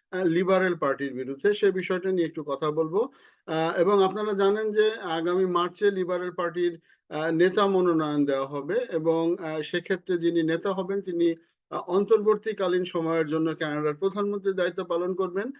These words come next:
এবং দলের নেতা হয়ে তিনি আগামী নির্বাচনে কনজারভেটিভ, আহ, লিবারেল পার্টিকে অর্থাৎ প্রাইম মিনিস্টার জাস্টিন ট্রুডোর যে দল,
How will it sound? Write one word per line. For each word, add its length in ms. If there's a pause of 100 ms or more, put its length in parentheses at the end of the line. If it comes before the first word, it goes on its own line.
(240)
এবং 320
দলের 300
নেতা 300
হয়ে 240
তিনি 240 (140)
আগামী 400
নির্বাচনে 680 (320)
কনজারভেটিভ, 720
আহ, 340
লিবারেল 460
পার্টিকে 420
অর্থাৎ 280
প্রাইম 240
মিনিস্টার 320
জাস্টিন 380
ট্রুডোর 340
যে 120
দল, 300